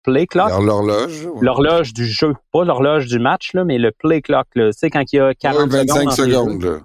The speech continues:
Speaker 1: C'est
Speaker 2: C'est
Speaker 1: ça.
Speaker 2: ça. Puis là, ben, tu le remets à vingt-cinq, là.
Speaker 1: Euh, c'est celui du match qui est reparti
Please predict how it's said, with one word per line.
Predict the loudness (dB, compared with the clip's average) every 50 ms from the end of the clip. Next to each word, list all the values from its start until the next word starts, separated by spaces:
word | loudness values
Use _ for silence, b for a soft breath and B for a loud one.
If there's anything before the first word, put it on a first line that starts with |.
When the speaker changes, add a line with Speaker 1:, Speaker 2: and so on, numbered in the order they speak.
| _ _
Speaker 1:
C'est | -4 -2
Speaker 2:
C'est | 0
Speaker 1:
ça. | 0
Speaker 2:
ça. | 0 -2 -4 -4
Puis | -6 -6 -6
là, | -4 -4
ben, | -4 -6
tu | -4 -2 -2
le | -2
remets | -2 -2 -2
à | -2
vingt-cinq, | 0 -2 -2 -4 -4 -6 -6 -6 -6 -8 -12 -16 -18
là. | -20 -20 _ _ _ _ _ _ _ _ _ _ _ _ _ _ _ _ _ -2
Speaker 1:
Euh, | -2 0 0 -2 -2 -4 -6 -10
c'est | -12 -4 -2 0 0
celui | 0 -2 -2 -2 -2 0 0 0 0 0
du | 0 0 0
match | 0 2 0 0 0 -2 -2 -4 -6 -6
qui | -2 0 0
est | 2
reparti | 2 2 0 0 -4 -4 -6 -10 -12 -12 -10 -10